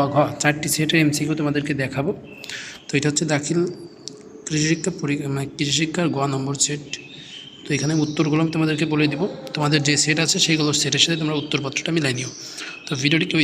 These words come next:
স্কিপ করো না, অবশ্যই মনোযোগ সহকারে সম্পূর্ণ দেখো এবং ভিডিওটি তোমাদের সকল বন্ধুদেরকে শেয়ার করে দিও, যাতে করে তোমাদের বন্ধুরা এই ভিডিওটির মাধ্যমে জানতে পারে তোমাদের এমসিকিউর উত্তরপত্র আর তোমাদের কার কয়টি এমসিকিউ হয়েছে, অবশ্যই কমেন্ট করে জানাই দিও। তো এক নম্বরের উত্তর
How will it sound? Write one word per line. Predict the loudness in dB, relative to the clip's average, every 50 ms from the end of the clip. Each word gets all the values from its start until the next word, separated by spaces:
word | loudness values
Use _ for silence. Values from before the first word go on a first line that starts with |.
| 2
স্কিপ | 0 -2 -4 0 2
করো | 4 6
না, | 6 6 4
অবশ্যই | 4 4 4 4 4
মনোযোগ | 2 2 2 4 2
সহকারে | 2 2 2 0 0 0 -2
সম্পূর্ণ | -2 -2 -2 0 0 0
দেখো | 0 0 2 4 4
এবং | 4 4 4 2 2 -2 -6 -14 -16 -16 -16 -16 -16 -10 -6 -4 -2
ভিডিওটি | 2 2 4 4 4 2
তোমাদের | 2 2 4 4 4 4
সকল | 4 2 0 2 2
বন্ধুদেরকে | 2 2 2 2 2 2 2 0 0 -2 -6 -12 -12 -14 -14 -8 0 4 6
শেয়ার | 6 6 6 4
করে | 4 4 4
দিও, | 4 4 2
যাতে | 2 2 2 2
করে | 0 0 0
তোমাদের | 0 0 0 -2 -2 -2
বন্ধুরা | -4 -2 0 0 0 0 0 -2 -8 -16 -14 -14 -14 -2 0 2
এই | 2
ভিডিওটির | 2 2 2 2 4 2 2 2 0
মাধ্যমে | -2 0 0 0 0 0 -2 -6 -10 -14 -16 -16 -16 -12 -8 -2 2 2
জানতে | 4 4 4 2 0 0
পারে | 0 0 0 0
তোমাদের | -2 0 0 0 2 2 2
এমসিকিউর | 0 0 -2 -2 -2 0 0
উত্তরপত্র | 0 0 -2 -2 -2 -2 0 0 0 0
আর | 2 0
তোমাদের | 0 0 0 -2 0 2
কার | 0 2 2
কয়টি | 2 0 2 2 2 2
এমসিকিউ | 2 0 0 0 2 4 4
হয়েছে, | 2 2 0 -4 -8 -10 -10 -12 -14 -14 -6 -2
অবশ্যই | 0 2 4 4 4 4 2
কমেন্ট | 2 2 4 4
করে | 4 4 4
জানাই | 2 2 2
দিও। | 0 -2 -6 -8 -10 -12 -14 -14 -14 -14 -14 -14 -12 -12 -12 -12 -12 -14 -16 -16 -18 _ _ _ -20 -20 -18 -14 -8
তো | -6 -2 0 2
এক | 2 4 4
নম্বরের | 4 4 6 6 6 4
উত্তর | 4 2